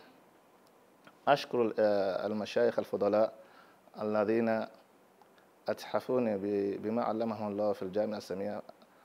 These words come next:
ودرسوني وعلموني، فكان لهم كذلك كبير فضل علي بعد الله سبحانه وتعالى. وهكذا درست على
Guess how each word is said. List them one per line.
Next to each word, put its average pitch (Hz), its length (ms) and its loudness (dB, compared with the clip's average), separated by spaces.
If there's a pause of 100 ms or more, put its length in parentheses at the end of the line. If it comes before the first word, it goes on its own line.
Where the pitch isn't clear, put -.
(140)
ودرسوني 107 720 2
وعلموني، 104 720 0 (1120)
فكان 98 760 4
لهم 110 260 0
كذلك 107 480 2 (1700)
كبير 104 320 2
فضل 110 440 0
علي 101 280 0 (600)
بعد 107 240 2
الله 101 240 2
سبحانه 101 460 -2
وتعالى. 101 400 0 (560)
وهكذا 123 480 2
درست 107 400 4
على 110 320 2